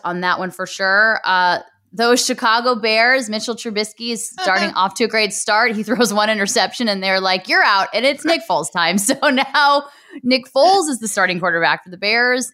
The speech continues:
Speaker 1: And Matt Nagy said that will be the case going forward.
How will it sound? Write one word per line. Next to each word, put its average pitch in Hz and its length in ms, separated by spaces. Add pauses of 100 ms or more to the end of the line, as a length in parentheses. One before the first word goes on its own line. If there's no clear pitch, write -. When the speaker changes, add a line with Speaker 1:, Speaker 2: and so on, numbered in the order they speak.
Speaker 1:
And 165 200
Matt 160 200
Nagy 165 320
said 160 220
that 156 140
will 165 100
be 160 100
the 151 100
case 156 300
going 160 240
forward. 233 460